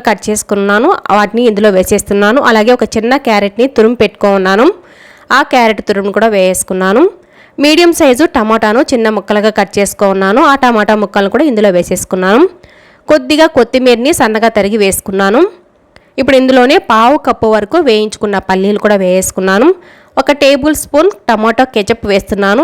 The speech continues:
టమాటో కెచప్ వల్ల ఈ మసాలా బరుగుల టేస్ట్ అనేది చాలా బాగుంటాయి, తప్పకుండా ట్రై చేయండి. ఇప్పుడు ఇందులోనే హాఫ్ టేబుల్ స్పూన్ వరకు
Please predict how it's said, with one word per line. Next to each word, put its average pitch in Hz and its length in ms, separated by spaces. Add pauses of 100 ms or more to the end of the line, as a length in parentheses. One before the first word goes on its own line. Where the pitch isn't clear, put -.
టమాటో 208 380
కెచప్ 190 280 (100)
వల్ల 185 180 (180)
ఈ 254 40 (100)
మసాలా 202 340
బరుగుల 196 320
టేస్ట్ 190 340
అనేది 185 260 (100)
చాలా 190 320
బాగుంటాయి, 180 480
తప్పకుండా 196 480
ట్రై 175 180 (120)
చేయండి. 180 280 (840)
ఇప్పుడు 339 200 (120)
ఇందులోనే 262 440 (220)
హాఫ్ 254 340
టేబుల్ 247 320
స్పూన్ 247 280
వరకు 214 220